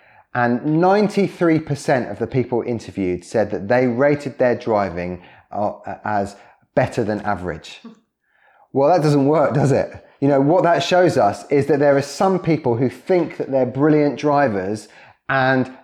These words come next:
they're actually terrible drivers. <clears throat>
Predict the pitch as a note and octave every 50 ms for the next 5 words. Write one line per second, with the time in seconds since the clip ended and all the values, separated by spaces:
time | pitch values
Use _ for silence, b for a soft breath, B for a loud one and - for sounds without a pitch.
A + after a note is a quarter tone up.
0 | _ _ C#3 C3 C3 C3 - - - B2+ - - - - C3 A#2+ A#2+ A#2 A2+ -
1 | - - - F3 F3 F3 E3 D#3 A#2+ G#2+ G2+ F#2 F2+ - F#2+ F2 F#2 E2+ D#2 -
2 | - - - - - _ _ _ _ _ _ _ _ _ _ _ _ _ _ _
3 | _ _ _ _ _ - _ _ _